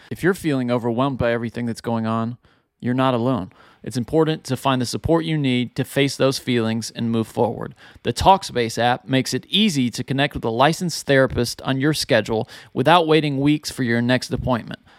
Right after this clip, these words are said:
Talkspace offers individuals and couples therapy in addition to medication prescription services. Talkspace works around your schedule at your convenience.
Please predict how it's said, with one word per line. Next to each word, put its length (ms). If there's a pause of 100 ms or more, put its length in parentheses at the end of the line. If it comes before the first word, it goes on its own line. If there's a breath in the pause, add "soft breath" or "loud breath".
(140 soft breath)
Talkspace 680
offers 360
individuals 840
and 260
couples 420
therapy 520 (200 loud breath)
in 140
addition 520
to 100
medication 720
prescription 680
services. 640 (400 loud breath)
Talkspace 540
works 300
around 300
your 180
schedule 640
at 200
your 180
convenience. 720